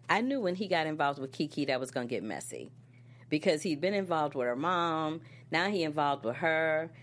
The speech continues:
then she died, and he seemed to, <laughs> he seemed to be so incredibly distraught over her dying than he even was breaking up with Ava. And I'm like, "Well, what does that say to Ava? You know, Ava must feel like crap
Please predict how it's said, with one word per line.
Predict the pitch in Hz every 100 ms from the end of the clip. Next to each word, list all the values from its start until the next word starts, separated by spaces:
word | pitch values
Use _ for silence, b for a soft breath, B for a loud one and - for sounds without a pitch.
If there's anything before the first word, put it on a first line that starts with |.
| B 143
then | 185
she | 202 170 135
died, | 127 143 151 151 156 110
and | 156
he | 226
seemed | - 190 170
to, |
<laughs> | 175 -
he | 453
seemed | 427 349 262
to | 208
be | 185
so | 170 - 185 185 190
incredibly | 160 151 - 170 175 175 165
distraught | 156 - - 170 156 139 120 B B B -
over | 170 165 160
her | 190 185
dying | 175 165 170 160 147 147
than | 147
he | 151 190
even | 160 165 156 156
was | 151 147
breaking | 160 151 151
up | 135
with | 127 -
Ava. | 143 151 143 127
And | 127
I'm | 160 170
like, | 143
"Well, | 143 160
what | 240
does | 185
that | 185 196
say | 180 165
to |
Ava? | 120 151 269 143 95 - B B 147
You | 180
know, | 160
Ava | 120 147 311
must | 190 143 -
feel | 151 139
like | 135 127
crap | - 123 135 127